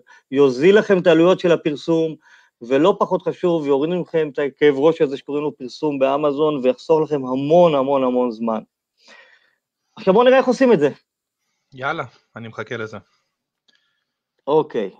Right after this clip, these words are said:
Speaker 1: אז אנחנו עכשיו נעבור ל-, בסדר,
Speaker 2: אוקיי,
Speaker 1: אז זה
Speaker 2: אנחנו
Speaker 1: בעצם,
Speaker 2: בעצם עכשיו בממשק.
Speaker 1: נכון, עכשיו אנחנו נמצאים בממשק, אה, ואנחנו נראה לכם איך בעצם מקימים קמפיין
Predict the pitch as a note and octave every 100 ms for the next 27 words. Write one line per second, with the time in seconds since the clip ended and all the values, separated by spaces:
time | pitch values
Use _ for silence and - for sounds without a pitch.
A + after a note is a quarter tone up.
0 | _ _ A2 A#2 C3 C#3+ C3+ - C#3 B2+
1 | A#2 A#2 C3+ B2+ A#2+ A2 - _ _ _
2 | _ _ _ _ _ _ _ _ _ _
3 | _ _ _ _ _ _ _ _ _ _
4 | _ _ _ _ - F3+ F#3 F3+ D3 B2
5 | B2 G#3+ A3+ G#3+ G#3 F#3 E3 - F3 F#3
6 | E3+ - C3+ B2+ B2+ B2 C#3 G#2+ - -
7 | - - - C3 - A#2+ A2 G#3 A3 G#3+
8 | G3+ - F#3 G3 D#3+ C3+ A#2 F3+ A#3 -
9 | - - - _ _ _ _ - B2+ B2+
10 | C#3 C#3 C#3 C#3 C#3 C#3 D3 C#3+ B2+ D#3+
11 | F3 G3+ G#3 B3+ B3+ A#3 A#3 G#3+ G#3 G3
12 | G#3+ G#3 A#3 G3 F3 F#3 G#3 A3+ A3 E3+
13 | E3 A#3 D4 B3+